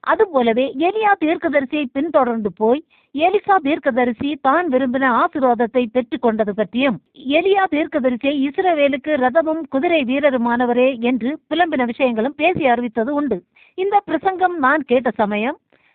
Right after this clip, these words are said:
டேனியல் பாஸ்டர் சரியாக பிரசங்கம் பண்ணுவார் என்று ஒரு விசுவாசி அக்காவிடம் சொன்னபோது, அந்த விசுவாசி அக்கா சொன்னது என்னவென்றால், "டேனியல் பாஸ்டர் சாது சி செல்வராஜ் ஐயாவோடு கூட இருந்தவர் அல்லவா, அதனால்தான் அப்படி பிரசங்கம் பண்ணுகிறார்" என்று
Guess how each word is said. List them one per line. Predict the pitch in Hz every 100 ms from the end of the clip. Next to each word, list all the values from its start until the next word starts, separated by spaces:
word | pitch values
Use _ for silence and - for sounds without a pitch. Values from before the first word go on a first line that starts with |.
| -
டேனியல் | 311 370 403 359 262
பாஸ்டர் | 208 202 - 247 -
சரியாக | 294 330 349 339 330
பிரசங்கம் | 302 254 339 302 254 214
பண்ணுவார் | 226 247 196 196
என்று | 190 262
ஒரு | 269 330
விசுவாசி | 320 349 359 247 233 220
அக்காவிடம் | 233 220 208 202 -
சொன்னபோது, | 277 277 185 185 233 339 _ - -
அந்த | 311 349
விசுவாசி | 285 311 392 302 247
அக்கா | 226 220 233
சொன்னது | - 262 262 214
என்னவென்றால், | 220 208 185 214 190 - _ - -
"டேனியல் | 302 392 403 381 277
பாஸ்டர் | 220 220 - 247 277 _ _
சாது | 349 392 392 403 381
சி | 320
செல்வராஜ் | 311 311 339 330 320 254
ஐயாவோடு | 254 320 269 247 220
கூட | 208 196 202 311 -
இருந்தவர் | 269 370 381 294 240
அல்லவா, | 214 214 220 170 _ _ -
அதனால்தான் | 320 392 359 262 262 247
அப்படி | 226 294 240
பிரசங்கம் | 247 262 302 240 202
பண்ணுகிறார்" | 220 214 226 220 202
என்று | 208